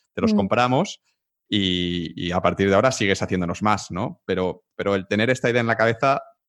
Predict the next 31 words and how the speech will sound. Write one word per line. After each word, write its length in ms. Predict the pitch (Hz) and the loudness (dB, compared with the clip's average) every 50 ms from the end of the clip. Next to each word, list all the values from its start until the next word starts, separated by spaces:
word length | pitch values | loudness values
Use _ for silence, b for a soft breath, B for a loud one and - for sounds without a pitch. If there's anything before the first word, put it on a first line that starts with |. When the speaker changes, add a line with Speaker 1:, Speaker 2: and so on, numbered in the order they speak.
| _ _ - | _ _ -10
Speaker 1:
mm, 200 | 90 92 90 - | -8 -8 -6 -4
yo 120 | - 98 95 | -4 -2 0
quiero 180 | 104 104 104 | 0 0 2
que 80 | 95 101 | 2 0
a 60 | 95 | 2
todos 160 | - 104 107 | 2 2 2
los 120 | 104 101 104 | 2 2 2
oyentes 260 | 101 104 107 110 107 | 2 2 2 0 -2
se 60 | - | -2
le 120 | 90 87 87 | -4 -2 0
quede, 240 | - 95 87 85 85 | 0 0 0 0 -2
¿no? 180 | 95 120 127 b b b b b _ _ _ | -4 -4 -6 b b b b b _ _ _
Que 100 | - 95 | -8 -6
siempre 440 | - - - 120 120 123 127 123 113 | -6 -4 -2 0 0 0 0 0 0
en 80 | 110 113 | 0 0
una 120 | 113 110 | 0 0
situación 380 | 113 120 107 107 107 123 123 120 | 0 0 0 0 0 0 0 0
en 40 | 104 | 0
la 80 | 98 | -2
que 80 | 101 92 | -2 -2
tienes 260 | 98 101 107 107 - | -2 -2 -4 -4 -4
que 160 | - - 107 | -6 -8 -6
convencer 400 | - 107 101 98 95 - - 98 | -4 -4 -4 -4 -4 -2 0 2
a 80 | 98 104 | 2 2
alguien, 240 | 104 107 113 117 110 | 2 2 0 -2 -2
la 80 | 98 | -4
mejor 200 | 92 87 - 98 | -4 -4 -4 -2
manera 180 | 101 104 104 101 | 0 2 2 2
de 80 | 101 98 | 2 0
convencer 560 | - 98 98 98 95 95 - 113 117 151 b b b b b b _ - | 0 -2 -2 -4 -4 -2 -2 -2 -2 -2 b b b b b b _ -4
es 400 | - 98 196 - - - - | -2 -2 -2 -4 -8 -14 -18